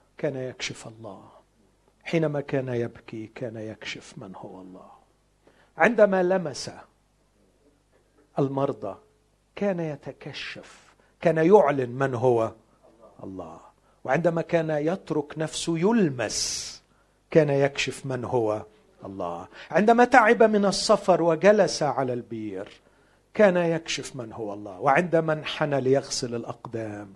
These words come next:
كان يكشف من هو الله، وعندما علق على الصليب كان يكشف من هو الله، وعندما قام من الموت كان يكشف من هو الله.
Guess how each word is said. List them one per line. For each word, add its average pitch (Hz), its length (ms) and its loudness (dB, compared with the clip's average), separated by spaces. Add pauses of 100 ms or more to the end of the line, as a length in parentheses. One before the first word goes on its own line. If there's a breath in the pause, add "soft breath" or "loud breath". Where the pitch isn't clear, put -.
كان 139 200 0
يكشف 135 720 -6 (420 soft breath)
من 156 460 -2 (100)
هو 104 180 -6
الله، 98 300 -12 (220 loud breath)
وعندما 277 480 8
علق 269 600 4
على 143 180 8
الصليب 123 760 0 (380 soft breath)
كان 143 200 4
يكشف 139 800 -2 (260 soft breath)
من 220 240 6
هو 185 300 4
الله، 120 400 -4 (180 soft breath)
وعندما 143 440 2
قام 131 360 0
من 120 280 -4
الموت 110 640 -4 (240 soft breath)
كان 226 200 6
يكشف 214 800 6
من 156 200 4
هو 143 440 10 (260 loud breath)
الله. 170 440 6